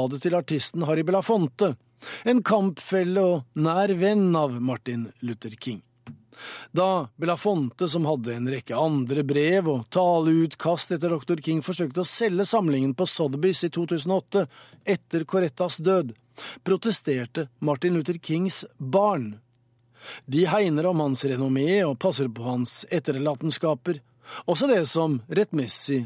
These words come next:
eies av andre. Først i fjor ble partene enige. Mannen som nå står som selger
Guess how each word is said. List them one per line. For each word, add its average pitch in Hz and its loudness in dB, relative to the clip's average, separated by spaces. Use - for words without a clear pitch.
eies 131 0
av 156 2
andre. 180 2
Først - 0
i 262 2
fjor 226 4
ble 147 0
partene 104 -4
enige. 113 -4
Mannen 143 2
som 135 -2
nå 131 2
står 127 -4
som 117 -6
selger 151 -2